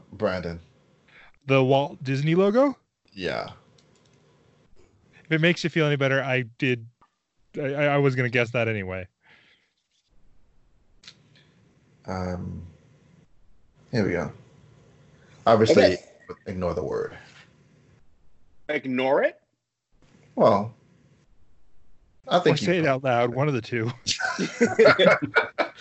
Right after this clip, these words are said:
Speaker 3: There's a word to the right of this thing. I'm not gonna just, I'm not gonna tell you what the word is, but, like, if you saw this logo, there'd be a word to the right of it. Um. Okay.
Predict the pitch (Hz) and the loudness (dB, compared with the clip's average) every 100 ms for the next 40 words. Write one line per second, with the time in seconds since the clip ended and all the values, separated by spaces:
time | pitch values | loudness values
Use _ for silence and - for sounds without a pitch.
0 | - - - - _ _ 156 147 151 143 | -20 -20 -20 -20 _ _ -2 0 0 0
1 | 160 160 - 143 127 117 123 117 120 - | 0 0 -4 -8 -6 -4 -4 -6 -12 -10
2 | 117 113 107 104 101 101 90 - 98 104 | -8 -8 -8 -10 -12 -14 -16 -12 -10 -8
3 | 95 90 - 101 90 87 85 52 - - | -10 -10 -6 -4 -4 -8 -10 -10 -12 -12
4 | - 60 50 - - - - 104 101 98 | -10 -10 -12 -12 -12 -10 -2 0 2 0
5 | 95 - - _ _ 98 95 92 85 90 | -6 -14 -20 _ _ -8 -4 -4 -4 -8
6 | - _ _ _ - 90 92 90 78 67 | -16 _ _ _ -14 -6 -4 -2 -4 -6
7 | - _ _ _ _ _ _ _ _ - | -8 _ _ _ _ _ _ _ _ -20
8 | - _ _ - 87 82 50 50 - - | -20 _ _ -10 -6 -4 -4 -8 -10 -18
9 | _ _ - - - - _ _ _ _ | _ _ -20 -20 -20 -20 _ _ _ _
10 | _ 123 120 117 113 107 104 - _ _ | _ 4 6 4 2 -4 -10 -14 _ _
11 | _ _ _ - - - - - _ _ | _ _ _ -20 -20 -20 -20 -20 _ _
12 | - _ 156 143 117 | -20 _ -2 0 -2